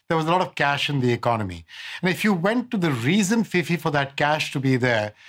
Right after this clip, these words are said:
it turned out that a large part of it was caused by two factors. One, of course, cultural or relative levels of financial sophistication or infrastructure, those things in one bucket, and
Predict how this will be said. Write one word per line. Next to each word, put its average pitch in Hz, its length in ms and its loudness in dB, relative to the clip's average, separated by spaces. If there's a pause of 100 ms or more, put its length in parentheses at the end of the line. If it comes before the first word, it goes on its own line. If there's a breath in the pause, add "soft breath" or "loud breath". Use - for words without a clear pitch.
(160 loud breath)
it - 240 -4
turned 220 300 2
out 180 260 0 (120)
that 175 120 0
a 147 100 2
large 151 380 4
part 185 180 2
of 175 120 0
it 170 100 -2
was 160 140 -4
caused 151 340 2
by 135 220 2 (100)
two 214 140 2
factors. 120 640 -2 (540 loud breath)
One, 170 480 0 (160)
of - 180 -4
course, 165 360 0 (200)
cultural 151 800 0
or 131 560 2 (260)
relative 156 540 0
levels 139 360 0
of 135 100 0
financial 143 560 -2
sophistication 139 1040 -2 (280 loud breath)
or 151 400 2 (120)
infrastructure, 151 1000 -2 (240 loud breath)
those 180 420 2
things 165 380 -2
in 135 260 0
one 131 240 2
bucket, 117 500 -4
and 139 220 -2